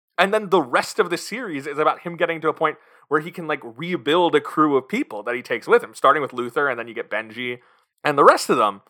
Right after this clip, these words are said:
And there are, like, gestures towards romance every once in a while. There's the Michelle Monaghan thing in Mission Impossible Three, which is weird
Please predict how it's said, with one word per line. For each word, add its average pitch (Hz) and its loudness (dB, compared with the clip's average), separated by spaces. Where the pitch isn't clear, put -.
And 170 4
there 208 6
are, 202 4
like, 180 0
gestures 202 -2
towards 135 -2
romance 120 0
every 123 -4
once 151 0
in 123 -8
a 117 -6
while. 110 -2
There's 120 0
the 123 -2
Michelle 139 2
Monaghan 117 0
thing 113 -10
in 110 -16
Mission 123 -12
Impossible 113 -2
Three, 101 -16
which 101 -14
is 98 -20
weird 120 -4